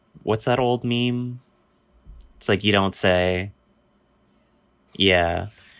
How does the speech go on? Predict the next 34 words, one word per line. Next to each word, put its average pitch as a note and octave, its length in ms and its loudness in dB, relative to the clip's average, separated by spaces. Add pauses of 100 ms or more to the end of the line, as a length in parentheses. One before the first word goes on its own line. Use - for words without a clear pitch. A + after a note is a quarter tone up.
(260)
So, C#3+ 240 4
you C#3 220 0
know, A2+ 160 4
the A2 100 2
cultural, F3 500 2
like, G#2+ 200 4
influence G2+ 540 -2
of F2+ 100 -2
this F2+ 160 -6
movie F2+ 340 -2
is F2+ 220 -6
there, E2+ 480 -6
but F2 400 0 (1120)
usually C3+ 340 2
for C3+ 160 -2
me, A2 180 2
it's G2+ 100 -2
between G#2 300 -2
the F#2+ 100 2
alphabet F2 400 0
scene F2 260 -4
and E2 200 -4
the, E2+ 100 -8 (140)
the E2+ 320 -6
therapy E2 480 -4
scene - 320 -8
at E2 140 -8
the F2 120 -4
end. G1+ 420 -6 (1120)
And F#2 220 2
I F#2+ 80 0
think G#2+ 200 0
this F#2 180 -2
watch, E2+ 520 2